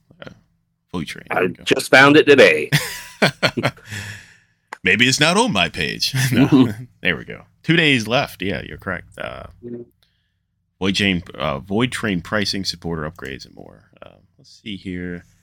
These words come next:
Speaker 1: Looks like thirty dollars. Wow, steeper than I thought it would be. But at least, since we waited very patiently, we get a very robust version of this game on Steam rather than the, the very early access version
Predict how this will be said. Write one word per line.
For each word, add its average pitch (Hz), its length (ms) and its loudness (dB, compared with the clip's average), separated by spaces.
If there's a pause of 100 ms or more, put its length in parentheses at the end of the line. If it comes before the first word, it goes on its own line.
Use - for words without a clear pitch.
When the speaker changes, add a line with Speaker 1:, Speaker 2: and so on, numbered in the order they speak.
(680)
Speaker 1:
Looks - 140 -10
like 101 120 -2
thirty 131 280 2
dollars. 104 500 -2
Wow, 85 240 -6
steeper - 360 -6
than 87 120 -12
I 71 80 -14
thought 113 320 -12
it - 140 -16
would - 80 -20
be. 50 340 -20 (1900)
But 120 140 2
at 107 60 2
least, 139 520 2 (380)
since 95 240 -2
we 90 60 -2
waited 87 340 2
very 80 180 0
patiently, 90 420 -2
we 85 160 -4
get 90 140 -4
a 76 60 -4
very 76 460 -4
robust 76 460 -8
version 65 380 -10
of 65 60 -16
this 67 180 -6
game 64 220 -10
on 58 120 -14
Steam 62 360 -10
rather 57 240 -18
than 60 260 -20 (880)
the, 55 280 -12
the 85 140 -6
very 85 360 0
early 69 240 -4
access 73 380 -4
version - 400 -16